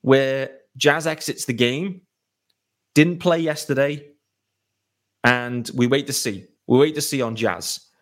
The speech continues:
Um, let's cover our final ad, then we'll kinda dig into that Jazz news, uh, and also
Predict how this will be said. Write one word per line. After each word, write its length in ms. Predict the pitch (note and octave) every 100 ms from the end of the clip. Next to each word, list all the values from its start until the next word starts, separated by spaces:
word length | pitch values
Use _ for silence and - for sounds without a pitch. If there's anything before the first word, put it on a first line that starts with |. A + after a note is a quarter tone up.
| _ _
Um, 320 | - B2+ A#2 -
let's 680 | D3+ F#3 A#3 - - - _ -
cover 260 | F3 F3
our 80 | E3
final 380 | D#3+ E3 D3+ B2+
ad, 220 | A#2 A2+ -
then 140 | C3+ D3
we'll 120 | D#3+
kinda 220 | D#3+ B2+
dig 220 | A#2+ C3+
into 200 | E3 E3+
that 200 | C3+ A2
Jazz 320 | B2 A2+ A2
news, 540 | A2 G2+ G2+ A2+ - _ _ _
uh, 220 | A2+ A2 -
and 100 | D3
also 600 | D#3+ D3+ C#3 B2+ A#2+